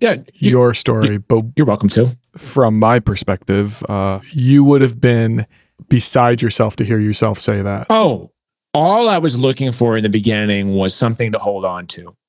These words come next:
Speaker 1: And I found that through Doctor Hubbard, yourself, Gail Brenner,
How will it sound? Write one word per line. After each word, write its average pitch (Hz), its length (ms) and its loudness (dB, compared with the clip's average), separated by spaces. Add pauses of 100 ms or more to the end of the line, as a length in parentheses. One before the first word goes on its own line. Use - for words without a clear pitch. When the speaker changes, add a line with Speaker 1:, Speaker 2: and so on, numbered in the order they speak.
Speaker 1:
And 120 140 2
I 123 80 0
found 139 340 -4
that 113 240 -4
through 101 960 2
Doctor 107 320 -2
Hubbard, 135 640 0
yourself, 120 580 0
Gail 110 220 -2
Brenner, 113 580 -2